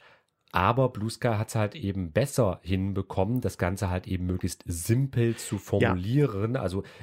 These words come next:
Speaker 1: im Sinne von, ja, kannst dich halt eben anmelden und so weiter und so fort und, ähm, das war halt bei, also bei Blue Sky halt
Speaker 2: Ja.
Speaker 1: eben einfach anmelden und so weiter. Äh, und bei Mastodon war halt schon immer so ein bisschen das Problem, glaub ich, gewesen, dass es für viele A, vielleicht ein bisschen zu technisch gewesen war,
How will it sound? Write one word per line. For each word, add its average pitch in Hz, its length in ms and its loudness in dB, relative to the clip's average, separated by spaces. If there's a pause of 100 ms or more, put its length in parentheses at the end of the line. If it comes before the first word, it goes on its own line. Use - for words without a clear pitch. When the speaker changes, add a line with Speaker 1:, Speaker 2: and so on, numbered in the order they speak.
Speaker 1:
im 98 100 2
Sinne 113 200 2
von, 113 120 0 (220)
ja, 78 120 -4
kannst 87 240 -4
dich 85 60 -2
halt 87 100 -2
eben 90 160 -4
anmelden 107 400 0
und 90 80 -8
so 82 120 -6
weiter 90 200 -2
und 82 80 -8
so 82 60 -10
fort 101 320 -2 (300)
und, 95 280 2
ähm, 92 220 0
das 95 160 -8
war 95 80 0
halt 95 120 -4 (460)
bei, 78 220 -2
also - 220 -10
bei 73 100 -8
Blue 98 140 0
Sky 101 280 0
halt 98 140 -2
Speaker 2:
Ja. 117 80 0
Speaker 1:
eben 98 80 0
einfach 101 180 -2
anmelden 104 320 2
und 104 60 -2
so 92 100 -6
weiter. 98 280 -2 (320)
Äh, 95 160 2
und 98 180 -2
bei 87 180 2
Mastodon 101 480 0
war 95 120 -2
halt 95 240 -2 (240)
schon - 180 -2
immer 107 140 4
so 104 80 -2
ein - 20 -10
bisschen 107 240 -2
das 101 160 0 (120)
Problem, 104 420 0
glaub 127 160 2
ich, - 60 -16
gewesen, 123 260 0
dass 104 120 -2
es 107 160 -4
für - 120 -12
viele - 420 -2
A, 110 280 2
vielleicht - 280 -4
ein 95 60 -8
bisschen - 180 -4
zu - 80 -6
technisch 120 340 -2
gewesen 139 480 0
war, 156 260 -2